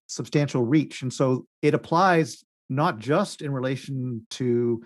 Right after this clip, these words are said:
terrorism, but also extends to things like crimes against humanity and war crimes and the like. And so if you try to direct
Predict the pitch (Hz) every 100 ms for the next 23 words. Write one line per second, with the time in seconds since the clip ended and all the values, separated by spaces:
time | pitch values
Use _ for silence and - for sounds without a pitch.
0 | - - _ _ _ - 226 180 127 135
1 | 156 156 196 - 147 143 147 139 - 156
2 | 147 151 147 - - - 147 135 131 131
3 | 131 123 151 - 139 135 117 127 127 120
4 | - - 131 113 131 - 117 120 120 123
5 | 120 120 - 113 113 120 110 123 123 -
6 | 139 135 139 135 139 123 147 143 113 120
7 | 123 143 - -